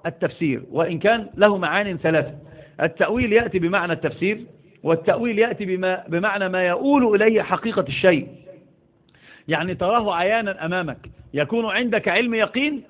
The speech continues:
ثم عندما تنظر إليه تراه حق يقين. والثالث التأويل هو، آه، صرف اللفظ عن ظاهره لقرينة. طيب، الثلاثة، تفسير الثلاثة. التأويل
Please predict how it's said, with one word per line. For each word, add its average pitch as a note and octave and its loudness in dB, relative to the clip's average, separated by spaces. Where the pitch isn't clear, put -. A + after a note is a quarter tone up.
ثم G3+ 0
عندما G3 -4
تنظر A3 -6
إليه A3+ -2
تراه G3+ 0
حق - 2
يقين. E3 0
والثالث A3 2
التأويل A3 0
هو، E3+ 2
آه، - -8
صرف G#3 2
اللفظ E3+ 2
عن B3 0
ظاهره E3 2
لقرينة. E3 2
طيب، B2 -2
الثلاثة، D#3+ 2
تفسير G#3+ -4
الثلاثة. F3 0
التأويل A#3+ 2